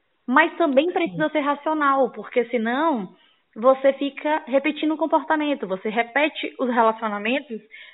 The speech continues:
Speaker 1: e aí foi o que eu falei no, no, no podcast anterior a esse, com a Sarah Rios,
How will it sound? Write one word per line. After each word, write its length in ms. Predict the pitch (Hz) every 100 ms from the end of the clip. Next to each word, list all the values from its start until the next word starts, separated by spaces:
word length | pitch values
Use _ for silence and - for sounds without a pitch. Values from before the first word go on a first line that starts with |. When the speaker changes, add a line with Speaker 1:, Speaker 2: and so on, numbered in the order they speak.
| _
Speaker 1:
e 80 | 240
aí 240 | 220 262 294
foi 200 | 285 269
o 60 | 254
que 60 | 240
eu 60 |
falei 500 | 240 214 196 247 262
no, 280 | 208 208 208 190
no, 320 | 185 175 170 _
no 100 | 196
podcast 500 | 190 196 202 202 -
anterior 360 | 202 196 190 185
a 80 | 180
esse, 400 | 208 285 240 196 _ - -
com 100 | -
a 140 | 190 190 -
Sarah 240 | 185 180
Rios, 360 | 175 277 294